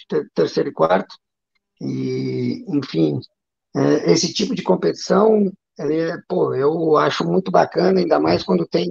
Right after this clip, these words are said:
equipes de diferentes regiões do Brasil, só que o Cassiano falou também,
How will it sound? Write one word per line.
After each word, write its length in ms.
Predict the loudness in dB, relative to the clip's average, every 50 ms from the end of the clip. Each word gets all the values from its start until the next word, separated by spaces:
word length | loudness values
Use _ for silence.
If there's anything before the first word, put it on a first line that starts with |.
| -4 -4
equipes 380 | -6 -4 -6 -6 -6 -6 -6 -8
de 140 | -8 -10 -12
diferentes 460 | -8 -2 0 2 2 2 2 0 -2 0
regiões 360 | 0 0 2 4 2 2 2
do 120 | 2 -2 -2
Brasil, 480 | 0 0 0 0 0 -2 -2 -2 -4 -10 _ _ _ _ _ _
só 220 | 0 4 4 4
que 80 | 4 2
o 40 | 0
Cassiano 460 | 0 2 2 4 4 4 4 2 2
falou 280 | 2 4 4 4 4
também, 520 | 4 2 0 2 2 4 4 4 2 2